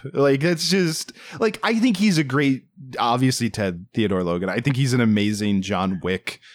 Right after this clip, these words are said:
I think he's good as Neo in The Matrix. Like, I, I think there are a lot of roles that, like, are really great for him.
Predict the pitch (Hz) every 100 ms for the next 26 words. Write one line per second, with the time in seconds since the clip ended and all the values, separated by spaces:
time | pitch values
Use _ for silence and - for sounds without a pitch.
0 | - 120 123 135 139 117 120 120 113 107
1 | 104 101 107 139 127 82 87 95 135 131
2 | 101 85 - 107 120 143 151 160 214 180
3 | 185 156 160 139 127 113 110 110 101 110
4 | 92 90 131 120 143 - 127 131 123 113
5 | 110 104 95 90 - - - _ - 156
6 | 131 135 117 110